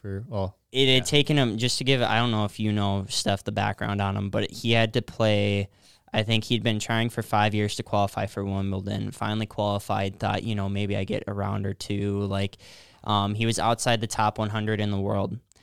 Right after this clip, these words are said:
Speaker 2: had made it all the way to the quarters, and if he had won his quarterfinal match against Medvedev, he would have been in the top twenty in the world rankings. So he went from outside the top hundred to possibly being on the verge of top twenty. Um,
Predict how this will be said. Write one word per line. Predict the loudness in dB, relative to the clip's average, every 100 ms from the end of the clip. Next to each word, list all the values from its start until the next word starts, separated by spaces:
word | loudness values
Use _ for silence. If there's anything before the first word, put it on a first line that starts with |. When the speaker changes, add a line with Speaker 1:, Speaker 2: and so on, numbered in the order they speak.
| _
Speaker 2:
had | -4 2
made | 2 4
it | 4
all | 4
the | 4
way | 4 2
to | 2 2
the | 2
quarters, | 0 0 2 0 -4 -10 -12
and | -4 -2
if | 0
he | 2
had | 2 2
won | 0 0
his | -2 -2
quarterfinal | -2 -2 -2 -2 -2
match | -4 -4 -6
against | -8 -6
Medvedev, | -8 -8 -8 -6 -6
he | -4
would | -4
have | -2
been | -4 -4
in | -6
the |
top | -4 -6 -4
twenty | -6 -6 -6
in |
the | -6
world | -6 -6
rankings. | -8 -10 -12 -12 -14 -14 _ _ _ _
So | -2 0
he |
went | 2 0
from | 0
outside | 0 2 4 4 4
the | 2 4 2 0 -6 0
top | 2 2
hundred | 0 -4 -6 -8 -12 _ _
to | -4 -4
possibly | 0 -2 -2 -4 -4
being | -2 -2 -2 -2
on | -4 -4
the | -2
verge | -2 -2
of | -4 -6 -8
top | -2 -2 -2
twenty. | -6 -4 -4 -8 _ _ _ _ _ _ _ _ _ 0
Um, | 2 4 2 -2